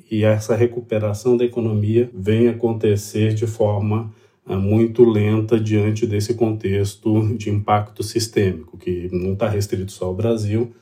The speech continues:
também tá afetando uma, uma série de outros países, conforme a gente está acompanhando aí em todo o noticiário. Então, o desafio, ele é, ele é muito grande do lado econômico e vai representar um esforço social e coletivo também grande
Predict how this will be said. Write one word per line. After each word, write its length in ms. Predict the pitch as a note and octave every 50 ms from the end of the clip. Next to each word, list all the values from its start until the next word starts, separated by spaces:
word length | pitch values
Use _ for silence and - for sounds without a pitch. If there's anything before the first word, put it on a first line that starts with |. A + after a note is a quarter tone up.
| _ _ _ _ _ _ _
também 320 | - A2 G#2+ G2+ G#2 G#2+
tá 120 | G#2 G#2+
afetando 520 | G#2+ G#2+ - A2+ A2 A2+ G#2+ G2 G2+ G2+ G2+
uma, 300 | G#2 G#2 G#2 G#2 G#2 - - -
uma 380 | G2 G2 F#2+ F#2 F#2 F#2 F#2
série 320 | F#2+ - - G#2 G#2 G2+ G#2+
de 120 | G#2+ G#2+
outros 220 | G2+ G#2 G#2 - -
países, 680 | - A2 G#2+ G#2 F#2+ F2+ F2+ F#2 F#2 F#2+ G2+ G2 F#2+
conforme 540 | - - A2 G#2 G#2 - F#2+ F#2+ G2+ G2 F#2+
a 40 | F#2+
gente 540 | F#2+ F2 F2 F2+ F#2 F#2 - - G2+ G2+ -
está 240 | - G#2 - - G2
acompanhando 760 | G2+ G2+ - G#2 G2+ - G#2+ G#2 G2 F#2 F2+ F#2 F#2+ F#2+ G2+
aí 280 | F#2+ F2 F2+ F#2+ G2+ G#2 _ _ _ _ _ _ -
em 140 | - G#2+ G#2
todo 280 | G#2 - F#2 F#2+ F#2+ G2
o 40 |
noticiário. 800 | F#2+ G#2 G2 F#2+ - G#2+ G2+ - - A#2 G2 F#2 E2+ F2 F2+ F#2
Então, 240 | F2+ - - G2+ G#2
o 40 | G2+
desafio, 560 | G2+ A2 G2+ A2 G#2+ G#2+ - - B2+ B2 B2+
ele 140 | A#2+ A2+ G#2+
é, 180 | G#2 G2 G2+ - -
ele 180 | A#2 G#2 G#2+ A#2+
é 40 | A2
muito 420 | G#2+ A2+ B2+ C3+ C#3+ D3 - A#2
grande 460 | G#2 G#2 G#2+ A2 B2 C#3 C#3+ C#3 B2+
do 100 | A2+ G2+
lado 520 | G2+ G2 F#2 F#2 F2+ F2+ F2+ F2+ F2+ G2 G#2 _ _ _ _ _ _ _ -
econômico 760 | - F#2+ F#2 - C#3 B2+ B2 A#2 A#2 A#2+ B2+ C#3 C3+ -
e 40 | C#3+
vai 160 | B2+ C3 B2+
representar 640 | B2 C3+ B2 - C3 B2 C#3 C3+ B2+ B2+ - B2+ B2
um 100 | B2 B2+
esforço 520 | B2+ - - - B2 A2+ A2+ A2 - -
social 460 | - B2 A2 A2 - - A2+ G#2 G#2 A2
e 40 | G#2+
coletivo 600 | - A#2 G#2+ A2+ A2 A2 - - G#2+ G2+ G#2 G#2
também 360 | - A2 G#2+ G#2 G#2 G#2+ A2
grande 520 | G#2+ F#2+ F#2+ G2 G2 G2+ G2 G#2 G#2+ G#2+